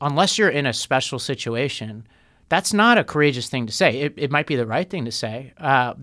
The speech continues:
but it, it, you don't, it's not a hard thing to do. What's hard, per what you said, is to talk about how is the money being used? Are we holding people accountable for children? Are we actually taking on interest groups within our own party who might not have, not,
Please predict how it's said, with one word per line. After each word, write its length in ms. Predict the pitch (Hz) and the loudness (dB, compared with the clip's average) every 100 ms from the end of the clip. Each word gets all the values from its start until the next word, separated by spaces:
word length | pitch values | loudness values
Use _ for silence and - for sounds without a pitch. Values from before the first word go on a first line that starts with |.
| 113 | -8
but 140 | - 139 | -2 -2
it, 200 | 131 _ | -4 _
it, 120 | 135 - | -14 -12
you 140 | 135 156 | -8 0
don't, 240 | 185 170 _ _ _ _ _ | 0 0 _ _ _ _ _
it's 100 | - | -4
not 140 | 254 - | 0 0
a 20 | |
hard 300 | - 151 123 | 2 0 0
thing 160 | 139 117 | -4 -4
to 80 | |
do. 260 | 110 156 107 | -2 -2 -2
What's 220 | 123 135 | -2 -4
hard, 600 | - 180 196 139 127 - _ _ _ _ | 2 4 6 2 -4 -12 _ _ _ _
per 120 | - 139 | -4 -2
what 180 | 131 | -2
you 100 | 120 | -4
said, 280 | 113 151 127 | -2 0 0
is 200 | 113 110 - - - _ | -2 -8 -14 -20 -20 _
to 120 | - | -10
talk 240 | - 127 139 | 0 0 2
about 300 | 123 120 - - | 0 0 -4 -16
how 240 | - 135 | -2 0
is 100 | 139 | 0
the 60 | 131 | 0
money 220 | 135 131 | -2 -2
being 300 | 117 117 110 | -2 -2 -2
used? 480 | 107 110 - - - _ - _ | -4 -6 -8 -14 -18 _ -20 _
Are 120 | 127 | -2
we 100 | 131 | -2
holding 380 | 123 151 156 139 | 0 0 0 0
people 260 | 123 143 123 | -4 -4 -4
accountable 480 | 107 131 131 120 110 | -4 -2 -2 -2 -6
for 160 | 127 | -8
children? 480 | - 135 113 117 113 - | -6 -4 -4 -6 -8 0
Are 240 | 131 139 | 2 2
we 260 | 139 131 - | 0 -4 -2
actually 320 | 135 - 131 | -4 -4 -6
taking 340 | - 135 131 | -4 -4 -4
on 200 | 127 127 | -4 -4
interest 400 | 120 127 - 117 | -6 -8 -10 -10
groups 200 | 131 110 | -10 -8
within 240 | 123 127 120 | -8 -6 -6
our 160 | 117 | -4
own 140 | 123 110 | -6 -4
party 340 | 143 170 156 | -2 0 -2
who 140 | 117 | -4
might 160 | 117 120 | -6 -6
not 160 | 120 120 | -6 -4
have, 260 | 117 107 - - - - | -4 -6 -16 -20 -20 -4
not, 160 | 139 | -2